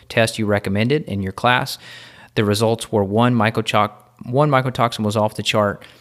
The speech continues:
I had candida, bacterial overgrowth, and leaky gut issues, to name a few. I used your protocol. In five months, the one off the charts was gone. The second one and two more have some trace left, but within normal range.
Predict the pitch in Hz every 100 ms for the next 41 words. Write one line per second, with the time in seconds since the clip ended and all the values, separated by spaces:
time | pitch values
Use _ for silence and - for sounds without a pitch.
0 | - _ _ 98 104 98 - 107 120 127
1 | 120 110 - 131 117 110 110 113 113 110
2 | 101 101 110 113 110 104 101 - 104 -
3 | 104 98 92 - 120 127 123 104 107 117
4 | 120 120 - 120 123 - 127 127 - -
5 | - 98 - 117 123 123 110 110 120 -
6 | - - _ - 101 107 113 110 - 104
7 | - 107 - 101 - 120 131 147 131 101
8 | - 123 127 113 120 107 104 156 147 131
9 | 135 127 110 110 113 110 - 127 - 117
10 | 113 - 104 107 107 104 101 104 101 101
11 | 95